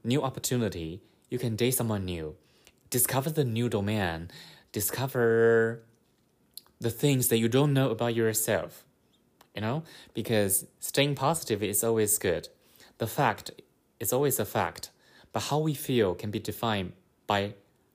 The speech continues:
how we think. That's the best part of our humanity. Our emotion is defined, good or bad,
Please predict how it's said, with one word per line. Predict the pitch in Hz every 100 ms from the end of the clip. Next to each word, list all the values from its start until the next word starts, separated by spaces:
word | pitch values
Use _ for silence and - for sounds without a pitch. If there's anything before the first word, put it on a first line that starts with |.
| -
how | 123
we | 120
think. | 110 120 92 - - _ _ _ _ _ _ _ - -
That's | 135 135
the | 123
best | 113 123 113
part | - 113 104
of | 101
our | 98 98 92
humanity. | 98 90 101 117 - 80 85 - _ _ _ _ _ _ _ _ _ _ _ _ _ _ _ _ - -
Our | 117
emotion | 117 113 151 113 107
is | 101 -
defined, | 101 110 101 82 76 _ _ _ _
good | - 123
or | 113 104
bad, | 110 95 82